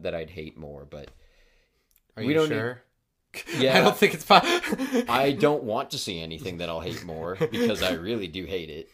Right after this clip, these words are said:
Speaker 1: but it's, it's bad. Like, not even in terms of, like, bad filmmaking. Like, it is divisive.
Speaker 2: <laughs>
Speaker 1: Hardcore religious people hate it. Unfortunately, hardcore religious people love it too.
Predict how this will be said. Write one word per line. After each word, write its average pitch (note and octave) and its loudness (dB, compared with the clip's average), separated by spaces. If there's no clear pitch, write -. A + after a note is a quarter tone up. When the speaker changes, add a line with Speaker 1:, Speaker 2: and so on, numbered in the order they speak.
Speaker 1:
but E2 -4
it's, - -6
it's G#2 -8
bad. D2 -16
Like, F#2 -4
not A#2 -2
even A2+ -4
in F#2 -10
terms E2+ -12
of, C#2+ -16
like, D2+ -12
bad D#2 -10
filmmaking. D2 -16
Like, D2+ -18
it F2 -12
is F2 -8
divisive. D2+ -12
Speaker 2:
<laughs> - -20
Speaker 1:
Hardcore A#2 0
religious F2+ -6
people - -16
hate D#2+ -14
it. - -20
Unfortunately, A#2+ -4
hardcore F#2 -6
religious D#2+ -14
people - -18
love C2+ -20
it - -20
too. A1+ -20